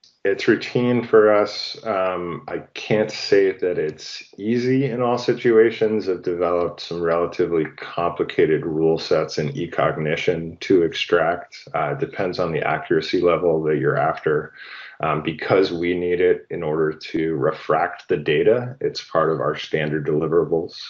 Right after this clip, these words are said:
um, standard intermediate that really anybody that's acquiring this stuff, uh, should be providing you. Um, but I can't say it's super easy, and I'm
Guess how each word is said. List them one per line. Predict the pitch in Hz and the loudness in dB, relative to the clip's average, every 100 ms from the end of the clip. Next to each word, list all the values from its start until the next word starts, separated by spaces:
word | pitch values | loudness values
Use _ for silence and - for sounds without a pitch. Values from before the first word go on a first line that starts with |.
| - - | -20 -16
um, | 73 71 69 | -10 -8 -8
standard | - 82 76 76 | -4 -2 0 0
intermediate | 78 76 76 76 76 78 - | 0 -2 -2 2 2 2 0
that | 78 | 0
really | 78 76 | 2 0
anybody | 69 73 71 69 71 | -2 -2 0 0 0
that's | 69 - - - - - | -2 -4 -4 -8 -8 -8
acquiring | 76 - 87 78 76 76 76 | -8 -2 0 2 2 -2 -2
this | 73 | -4
stuff, | - - 80 76 - - - | -6 -2 -2 -2 -8 -20 -12
uh, | 71 71 | -6 -6
should | 69 - 85 73 | -6 0 0 2
be | 78 | 0
providing | 71 76 71 71 76 76 | 2 2 2 0 0 -4
you. | 80 - _ _ - - - - - - - 78 | -6 -12 _ _ -20 -20 -18 -16 -16 -18 -6 -2
Um, | 73 73 | 0 2
but | 80 | 2
I | |
can't | 78 - 80 71 | 0 -2 -2 -2
say | 82 78 78 71 69 71 - _ _ _ - 71 | 0 2 2 2 2 -2 -8 _ _ _ -16 -8
it's | 76 73 - | -4 -4 -6
super | - 85 78 71 | -4 -4 0 0
easy, | 71 73 71 69 | 0 0 0 0
and | 71 | 0
I'm | 69 69 | 0 -2